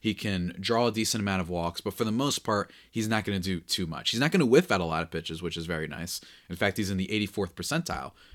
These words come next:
uh, in terms of whiff rate among all qualified players, which is great, but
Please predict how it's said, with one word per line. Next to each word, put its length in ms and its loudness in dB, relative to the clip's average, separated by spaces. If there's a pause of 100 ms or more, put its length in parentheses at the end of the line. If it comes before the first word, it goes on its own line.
uh, 200 -4
in 60 -8
terms 200 -2
of 120 -2
whiff 200 -2
rate 180 0
among 220 -2
all 160 2
qualified 480 -4
players, 300 0
which 140 -4
is 80 -4
great, 420 0 (340)
but 260 4